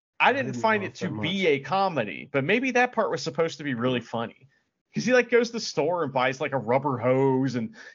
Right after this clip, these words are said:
Speaker 1: you know, <laughs> all this stuff that you would need to kill someone, and, and, and a baby formula and just weird ass shit that is, is clearly for killing someone. And, and the lady's like, "Oh yeah, let me help you with that."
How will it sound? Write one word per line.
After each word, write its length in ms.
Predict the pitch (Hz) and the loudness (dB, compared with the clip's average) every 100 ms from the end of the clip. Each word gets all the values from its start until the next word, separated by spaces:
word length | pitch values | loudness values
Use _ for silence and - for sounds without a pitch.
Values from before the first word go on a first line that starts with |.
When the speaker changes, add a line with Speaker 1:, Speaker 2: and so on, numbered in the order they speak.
| - | -4
Speaker 1:
you 120 | 165 | 0
know, 160 | 165 - | 0 4
<laughs> 160 | - - | 2 2
all 60 | - | 0
this 220 | - - | -2 -2
stuff 420 | - 202 240 240 | -6 2 4 4
that 180 | 214 - | -4 -6
you 100 | 202 | -6
would 200 | 180 180 | -4 -6
need 180 | 175 185 | -8 -8
to 80 | 320 | -8
kill 320 | - - 160 | -8 -4 -2
someone, 540 | 160 190 170 170 170 160 | -2 -6 -4 -2 -2 -2
and, 140 | 123 - - - | -6 -12 -20 -6
and, 220 | 151 139 | -6 -4
and 240 | 156 139 127 | -6 -6 -4
a 120 | 135 | -4
baby 440 | 123 160 156 185 180 | -2 -2 0 -4 -8
formula 640 | 180 180 175 170 170 165 | -2 -2 0 0 0 0
and 80 | 160 | -2
just 200 | - 185 | -8 -6
weird 360 | 143 156 160 | -2 0 2
ass 180 | 147 135 | 2 2
shit 380 | 135 - 147 143 | -2 -4 -4 -4
that 140 | 127 - _ _ _ _ _ - | -8 -10 _ _ _ _ _ -10
is, 240 | 165 135 - | -8 -8 -6
is 180 | 175 - | -6 -6
clearly 480 | - 240 202 151 | -6 -2 0 0
for 180 | 135 147 | -4 -8
killing 360 | - 165 113 107 | -2 -2 -2 -6
someone. 440 | - 104 104 104 | -8 -6 -6 -4
And, 260 | 113 131 123 | -4 -4 -4
and 360 | 131 123 113 107 | -2 -4 -4 -4
the 80 | 123 | -2
lady's 280 | 123 123 | -2 -2
like, 100 | 131 - | -4 0
"Oh 260 | 523 523 381 | 2 2 2
yeah, 220 | 508 370 | 2 2
let 100 | 381 | 0
me 80 | 415 | 2
help 180 | 427 494 | 2 2
you 80 | 381 | -4
with 120 | 285 | -2
that." 280 | 139 123 160 | -2 -2 -6